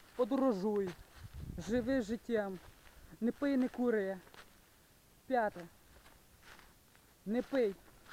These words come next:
Шосте. Не кури. Сьоме. Не будь на понтах. Восьме. Не в грошах щастя, а в твоєму розумі. Восьме. Добийся чогось.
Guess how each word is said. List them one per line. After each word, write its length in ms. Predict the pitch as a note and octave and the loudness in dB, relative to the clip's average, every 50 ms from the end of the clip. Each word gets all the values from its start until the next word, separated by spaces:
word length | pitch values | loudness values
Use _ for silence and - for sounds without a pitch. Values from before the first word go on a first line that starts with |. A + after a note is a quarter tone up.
| - - | -10 -2
Шосте. 420 | - C#4 B3+ A#3 - - - D#3+ - - - - - - - - - - - - - - - - - - - - - | 4 4 4 4 2 -4 -10 -12 -12 -10 -10 -10 -12 -12 -18 -20 -20 -20 -20 -20 -20 -20 -16 -10 -10 -10 -10 -8 -4
Не 180 | F3+ F#3+ G#3+ A3+ | -2 -2 -2 -2
кури. 400 | - - C4+ C4+ C#4 B3+ G#3 E3 - - - - - - - | 0 0 2 2 4 2 2 0 -2 -6 -8 -10 -12 -16 -2
Сьоме. 400 | - C#4+ C#4 C4 A#3+ G#3+ F3+ D#3+ D#3 - - - - - - - - - - - - - - - - - - - - - - | 0 2 4 4 2 2 0 -4 -6 -8 -12 -14 -16 -20 -20 -20 -20 -20 -20 -20 -20 -20 -20 -20 -18 -18 -20 -20 -20 -10 -6
Не 140 | F#3+ A3 A#3 | -4 -4 -2
будь 280 | G#3 G#3+ C4+ C#4+ C4 - - - - - | -2 0 0 0 0 0 -6 -16 -12 -6
на 160 | A3 A3+ A3 | -4 -4 -4
понтах. 540 | - - A#3+ A#3+ A3+ - C4+ B3 A3+ E3 - - - - - - - - - - - - | -2 -2 -2 -2 0 2 4 4 4 4 2 -2 -12 -18 -16 -14 -14 -14 -14 -16 -6 -2
Восьме. 440 | A#3+ C4+ C4 A3+ - - G3 F3+ E3+ D#3+ - - - - - - - - - - - - - - - - - - - - - - - - - - | 2 4 4 4 4 0 -6 -8 -8 -10 -12 -20 -20 -20 -20 -20 -20 -20 -20 -20 -20 -20 -20 -20 -20 -20 -20 -20 -20 -20 -20 -20 -20 -20 -16 -10
Не 100 | A3 A3+ | -6 -4
в 40 | A3+ | 0
грошах 360 | A#3+ C4+ B3 A3+ - G#3+ F#3 | 2 2 0 0 -2 -8 -10
щастя, 420 | - - G3+ F#3+ F3+ - - D3 D3 - - - - - - - - - - - - - - - - _ _ - - - _ | -6 -6 -4 -4 -4 -6 -12 -16 -16 -18 -20 -20 -20 -20 -20 -20 -20 -20 -20 -20 -20 -20 -20 -20 -20 _ _ -20 -20 -20 _
а 100 | - E3+ | -6 -6
в 40 | F3+ | -4
твоєму 320 | - G3+ A3 A3 A3 G#3+ A3+ | -4 -4 -4 -2 -2 0 2
розумі. 420 | A#3+ A#3 G#3+ F#3 G3 F#3+ F3+ E3 - - - - - - - - - - - - - - - - - - - - - - - - - - | 2 2 2 0 -4 -6 -8 -8 -10 -14 -20 -20 -20 -20 -20 -18 -18 -18 -18 -20 -20 -20 -20 -20 -20 -20 -20 -20 -20 -20 -20 -20 -20 -18
Восьме. 600 | - E3+ F#3 G3+ G3+ F#3+ F#3+ - A3+ A3 A#3 C#4 D4 - - - - - - - - - - - - - - - - - - - - | -14 -8 -2 0 2 2 2 0 -2 0 0 -2 -2 -4 -10 -20 -20 -20 -20 -20 -20 -20 -20 -20 -20 -20 -20 -20 -20 -20 -20 -6 -2
Добийся 400 | - C4+ B3+ C#4+ B3 - - G#3+ | -2 0 2 2 0 0 -2 -6
чогось. 500 | - - G#3 F#3+ A3 A#3 C4+ D4 - | -4 -4 -2 0 2 2 2 0 -2